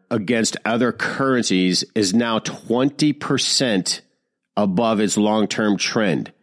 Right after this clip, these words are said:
and above the peak that it reached in two thousand one.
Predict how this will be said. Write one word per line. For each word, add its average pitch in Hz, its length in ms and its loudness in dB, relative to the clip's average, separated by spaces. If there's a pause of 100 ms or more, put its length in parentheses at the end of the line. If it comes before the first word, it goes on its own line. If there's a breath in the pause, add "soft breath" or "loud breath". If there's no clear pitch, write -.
(1300)
and 117 120 2
above 107 320 0
the 107 100 2
peak - 560 -2
that 107 300 0
it 98 60 2
reached 101 360 0
in 101 140 2
two 127 220 0
thousand 101 420 2
one. 104 360 0